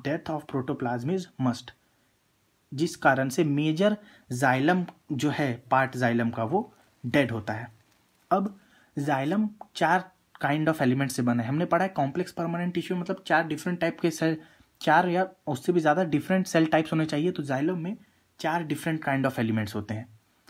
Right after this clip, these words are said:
tracheids, vessels, xylem fibers और xylem parenchyma। ट्रैकीड्स या वेसल्स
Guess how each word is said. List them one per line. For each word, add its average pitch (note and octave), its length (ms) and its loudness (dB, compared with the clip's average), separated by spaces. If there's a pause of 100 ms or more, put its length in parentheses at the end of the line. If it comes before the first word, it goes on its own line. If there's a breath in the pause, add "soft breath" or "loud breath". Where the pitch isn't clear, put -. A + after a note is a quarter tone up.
(200)
tracheids, F#3 540 -2 (540)
vessels, C#3+ 640 0 (800)
xylem C3+ 400 0
fibers F3+ 440 0
और D3 220 -2
xylem C#3 420 2 (240)
parenchyma। A#2+ 560 -2 (1040 soft breath)
ट्रैकीड्स F#3 600 0
या G3 140 4
वेसल्स D3+ 760 -2